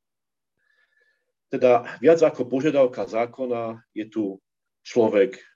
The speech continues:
v núdzi. A to sa veľmi teda jasne dá vidieť aj, mm, pri tej dnešnej utečeneckej kríze, kedy vlastne kvôli tomu, aby sme mohli pomôcť odídencom,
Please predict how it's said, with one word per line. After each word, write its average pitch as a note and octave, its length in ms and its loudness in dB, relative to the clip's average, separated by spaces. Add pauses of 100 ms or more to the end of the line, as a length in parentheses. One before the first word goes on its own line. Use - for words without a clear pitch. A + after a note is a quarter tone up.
(100)
v - 320 -20
núdzi. G#2+ 360 -4 (1080)
A - 80 -8
to B2 80 0
sa A#2+ 320 2 (800)
veľmi A2 640 2
teda G2 400 2
jasne A2 400 0
dá G2 160 0
vidieť G2+ 480 -6
aj, F#2+ 200 2 (1080)
mm, F2+ 280 -18 (120)
pri G2+ 160 -10
tej G2+ 240 -4
dnešnej G2 540 -2 (840)
utečeneckej B2+ 640 2
kríze, A#2+ 480 2
kedy G#2+ 320 -2
vlastne G#2 640 -2
kvôli A2+ 280 -6
tomu, A2+ 280 -2
aby G2+ 200 -2
sme - 360 -12
mohli A2 320 -2
pomôcť G#2+ 400 -4
odídencom, G#2+ 800 -4